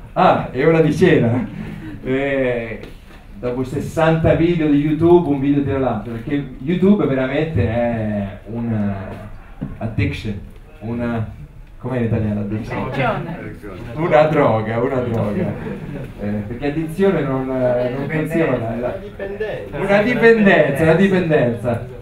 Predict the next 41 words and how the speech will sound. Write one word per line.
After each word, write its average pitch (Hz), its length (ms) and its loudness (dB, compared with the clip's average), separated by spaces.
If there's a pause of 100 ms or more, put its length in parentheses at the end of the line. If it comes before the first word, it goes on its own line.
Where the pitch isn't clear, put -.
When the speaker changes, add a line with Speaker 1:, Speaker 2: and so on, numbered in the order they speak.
Speaker 1:
Wow. 101 380 -2 (1500)
Quindi 202 520 6
internet, 196 760 2 (340)
un 175 200 0
problema 190 760 4 (720)
davvero 175 380 4
grande, 113 640 0
perché 147 580 0
io 175 520 4 (340)
mi 127 120 -4
ricordo, 147 380 4
insomma, 120 300 0
quando 135 240 -4
sono 143 200 -4
stato, 165 360 0
quando 170 240 0
mi 180 120 0
capita 196 300 2
di 156 100 -2
non 165 100 0
avere 180 240 0
internet 190 520 0
sono 156 260 -4
molto 165 300 0
più 143 140 -8
produttivo, 139 560 -4
anche 190 200 -4
quando 180 260 -2
internet 190 320 -2
magari 175 260 0
non 156 160 -2
c'è 151 340 2
per 147 180 -4
qualche 165 300 0
giorno 165 260 -2
a 143 40 -2
casa 151 260 -2
mia, 170 120 0
per 139 140 -2
qualche 147 260 0
motivo 131 640 -2